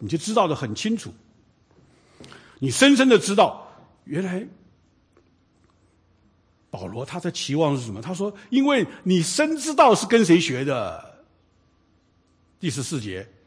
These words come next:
，“你深深的知道，并且”十五节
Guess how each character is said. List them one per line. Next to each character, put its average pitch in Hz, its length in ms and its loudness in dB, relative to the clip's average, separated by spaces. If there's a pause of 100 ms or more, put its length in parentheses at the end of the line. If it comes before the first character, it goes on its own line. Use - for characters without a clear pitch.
(220)
，“你 143 120 0
深 233 220 4
深 226 100 0
的 214 100 0
知 165 160 -2
道， 156 260 2 (260)
并 403 200 0
且” 208 160 8
十 - 180 0
五 277 140 2
节 214 240 6